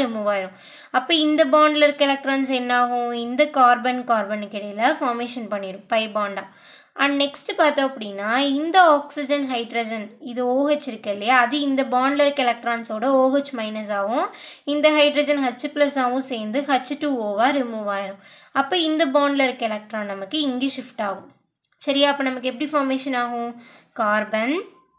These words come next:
So, இது சி ஹெச் டூ நான் இங்க எழுதுறேன். So, இந்த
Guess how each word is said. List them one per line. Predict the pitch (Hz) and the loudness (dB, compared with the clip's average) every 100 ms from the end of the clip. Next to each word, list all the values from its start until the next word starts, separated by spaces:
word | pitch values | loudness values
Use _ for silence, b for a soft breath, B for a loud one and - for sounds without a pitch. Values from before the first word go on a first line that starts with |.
| _ _ _ _ - | _ _ _ _ -12
So, | - 254 240 | -2 -2 0
இது | 277 294 - | -2 -2 -2
சி | 311 277 | 0 2
ஹெச் | 269 294 | 0 -2
டூ | 294 285 | 0 2
நான் | 254 | 0
இங்க | 214 214 | -2 -6
எழுதுறேன். | 196 196 202 - b b b b - | -4 -6 -8 -14 b b b b -8
So, | 233 233 | -6 -4
இந்த | 233 | -2